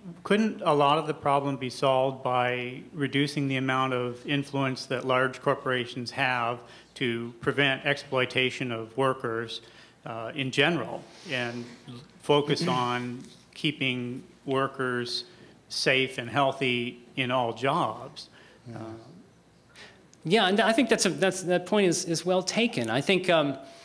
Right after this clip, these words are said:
Speaker 2: and I think actually that people might not like to hear this a lot of the time, but unions are really important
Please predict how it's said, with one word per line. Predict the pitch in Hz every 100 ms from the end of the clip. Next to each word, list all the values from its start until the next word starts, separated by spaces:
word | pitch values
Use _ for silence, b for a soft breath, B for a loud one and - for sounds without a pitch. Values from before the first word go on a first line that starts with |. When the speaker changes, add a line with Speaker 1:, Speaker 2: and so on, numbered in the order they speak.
| B B B -
Speaker 2:
and | 214
I | 220
think | 277 269
actually | 214 214 - 233 240 226 -
that | 156 180 175 170 170 160
people | 190 196
might | 190 175
not | 165 175
like | 175 170
to | 175
hear | 147 202 185
this | 143 139
a | 147
lot | 139
of | 131
the | 131
time, | 147 143
but | 160
unions | 131 131 170 190 202 202
are | - 147
really | 120 120 131 143
important | 147 - 165 143 110 -